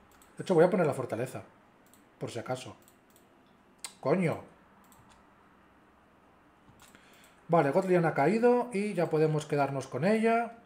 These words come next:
Que es muy importante. Es un núcleo nuestro. Con lo cual, ni va a tener autonomía, ni va a tener, eh, problemas de rebeliones, ni tienes que hacer núcleos,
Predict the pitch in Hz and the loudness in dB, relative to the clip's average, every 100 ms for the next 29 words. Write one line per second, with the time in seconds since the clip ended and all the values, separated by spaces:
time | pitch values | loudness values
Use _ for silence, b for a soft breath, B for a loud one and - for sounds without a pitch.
0 | _ _ - 147 156 196 160 175 190 220 | _ _ -10 -6 -2 0 2 2 2 0
1 | 185 180 175 226 220 185 220 - 147 117 | 0 0 2 2 4 4 4 2 -4 -4
2 | B B B - 165 170 190 190 131 - | B B B 4 6 6 8 6 6 -2
3 | - B B - 165 208 233 240 233 208 | -14 B B 0 8 8 8 4 6 4
4 | 208 196 196 254 269 247 185 180 190 202 | 4 4 4 4 2 0 0 2 4 4
5 | 202 196 190 185 175 170 165 156 139 - | 4 2 4 2 2 2 2 2 0 0
6 | 165 160 156 151 143 139 160 165 165 165 | 0 2 2 2 0 -2 0 2 2 2
7 | 151 151 151 214 240 202 160 175 - 170 | 2 2 2 2 0 0 -2 -2 -2 -2
8 | 175 165 165 214 226 240 233 | 0 0 0 -2 2 2 2